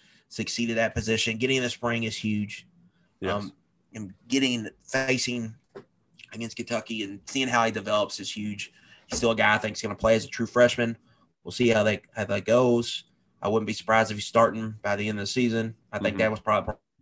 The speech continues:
Speaker 1: probably be the safe bet.
Speaker 2: Right.
Speaker 1: But, but there's still a lot to like with him. But like you said, there is, there is a rawness aspect, aspect to Keontae Goodwin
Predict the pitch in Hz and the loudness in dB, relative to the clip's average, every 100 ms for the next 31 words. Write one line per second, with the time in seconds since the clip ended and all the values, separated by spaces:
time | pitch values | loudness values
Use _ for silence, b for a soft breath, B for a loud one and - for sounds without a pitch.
0 | _ 107 104 98 - 113 113 113 110 - | _ -4 -4 -6 -2 -2 0 4 4 4
1 | _ _ - _ _ 92 87 85 _ _ | _ _ -20 _ _ -2 -2 -4 _ _
2 | - _ 92 95 113 - - _ _ _ | -20 _ -20 -20 -8 -8 -8 _ _ _
3 | 110 101 87 - _ _ _ 113 110 - | 2 2 2 -8 _ _ _ -6 -4 -2
4 | 131 117 113 117 117 117 110 123 120 131 | 4 6 8 8 6 4 4 4 0 2
5 | 117 117 117 117 - 113 120 127 127 - | 4 4 0 -2 -2 2 2 2 2 -2
6 | - _ _ _ _ _ _ _ _ _ | -4 _ _ _ _ _ _ _ _ _
7 | _ 123 143 - 120 113 120 120 107 - | _ 2 4 4 2 6 8 8 4 0
8 | 104 98 - 65 - _ _ _ 113 104 | 0 -2 -4 -8 -8 _ _ _ 2 2
9 | 98 - 101 92 90 95 101 92 113 90 | -4 -4 -6 -4 -4 -4 -6 -6 -6 -6
10 | 90 | -8